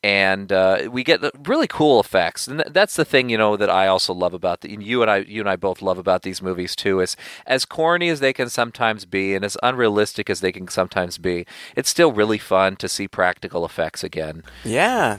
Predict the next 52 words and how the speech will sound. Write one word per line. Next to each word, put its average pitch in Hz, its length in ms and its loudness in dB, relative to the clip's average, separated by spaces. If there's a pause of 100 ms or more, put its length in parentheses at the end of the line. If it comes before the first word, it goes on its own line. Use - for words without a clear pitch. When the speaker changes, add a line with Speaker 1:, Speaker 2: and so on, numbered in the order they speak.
Speaker 2:
pre 160 260 2
C 190 240 2
G 180 260 0
I, 147 500 4
all 110 260 0
practical. 110 720 -2
Speaker 1:
And, 123 160 -2
and 123 120 2
the 120 80 4
work 120 380 4
that 110 120 0
goes 104 260 2
into 107 380 0
it 95 140 2
is 90 140 -6
just - 400 -8
quite 98 240 0
impressive, 95 720 0
and 95 240 0
what 101 160 0
they 101 140 2
are 113 180 6
able 98 220 2
to 90 80 -2
pull 87 240 0
off 85 240 4
all 87 120 2
practical 85 640 -4
is 82 100 -4
also 82 280 -2
pretty 85 240 -6
impressive. 87 440 0
And 120 120 -2
so, 143 240 0 (300)
yeah, 170 200 2
you 139 260 2
know, 139 120 4
like, 131 220 2
her, 120 440 2
her 113 140 -4
sink - 320 0
comes 98 260 -2
to 104 100 -8
life 87 360 0
and 95 100 -10
starts 92 260 -2
attacking 92 460 0
her, 101 140 -2
turns 110 340 2
into 98 140 0
Freddy 95 480 0
almost. 85 580 -4